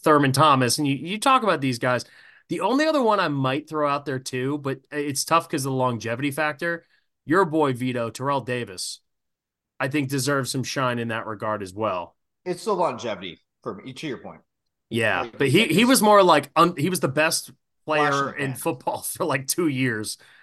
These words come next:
Speaker 1: and
Speaker 2: Yeah.
Speaker 1: then basically, yeah, after that, didn't really talk.
Speaker 2: Gurney injury.
Speaker 1: It's an interest. I wanna thi-, I wanna think on that a little bit. Like, could you say Joe Thomas? But I feel like Joe Thomas was so good that almost, like, he got shine because he was on such bad teams for so long, you know?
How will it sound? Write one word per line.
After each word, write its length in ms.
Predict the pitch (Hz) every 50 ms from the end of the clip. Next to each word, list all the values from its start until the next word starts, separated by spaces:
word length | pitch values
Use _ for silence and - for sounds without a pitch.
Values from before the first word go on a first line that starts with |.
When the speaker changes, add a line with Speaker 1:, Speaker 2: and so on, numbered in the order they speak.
| _ _ _
Speaker 1:
and 180 | 143 143 143
Speaker 2:
Yeah. 60 | 139 131 127 123
Speaker 1:
then 280 | 120 117 110 107 110 117 _ _ _
basically, 560 | 143 135 131 120 - 135 - 120 117 113 113
yeah, 100 | 110 101
after 300 | 98 101 101 - - 117
that, 300 | 107 107 104 104 - 101
didn't 180 | 107 101 104 101
really 140 | 101 98
talk. 140 | 117 104 98
Speaker 2:
Gurney 140 | 117 117 113 - - - - - -
injury. 200 | 123 120 117 110
Speaker 1:
It's 60 | - 262
an 80 | 254 233
interest. 320 | 240 226 247 226 - - -
I 100 | 214 202
wanna 200 | 214 247 254 208
thi-, 220 | - - 214 -
I 80 | - 180
wanna 160 | 208 226 208
think 260 | - - 202 196 196
on 120 | 180 160 147
that 180 | 131 120 120
a 20 | 117
little 160 | 113 113 110
bit. 160 | 110 107 101
Like, 200 | 104 117 117 113
could 180 | - 143 135 135
you 80 | 143
say 260 | 139 - 180 185 190
Joe 240 | 156 147 170 180 180
Thomas? 480 | 165 - - - 156 165 170 196 196 -
But 140 | - 151 139
I 40 |
feel 140 | 135 139 214
like 80 | 202 135
Joe 140 | 135 185 185
Thomas 400 | 185 - 185 196 202 190 - 147
was 160 | 127 - -
so 280 | - - 190 190 185
good 300 | 180 135 147 143 135 131
that 140 | 131 135 135
almost, 320 | 131 143 151 160 147 - -
like, 260 | 147 131 131 - _ _ _ _ _ _ _ _ _ _ _ _ _ _ _ _ _ _ _ - -
he 220 | - 143 135 214 -
got 260 | 220 202 190 196 -
shine 460 | - - - 185 165 170 170 165 156
because 280 | 143 139 143 165 151 139
he 60 | 170
was 160 | 160 151 135
on 100 | 143 143
such 220 | 139 156 131 -
bad 300 | - 147 135 139 139 135
teams 400 | - - 175 185 202 208 190 -
for 140 | - - 135 117
so 240 | - - 117 110
long, 480 | 104 104 101 98 92 90 90 90 92 92
you 180 | 90 104 120 120
know? 460 | 120 117 117 117 123 131 139 135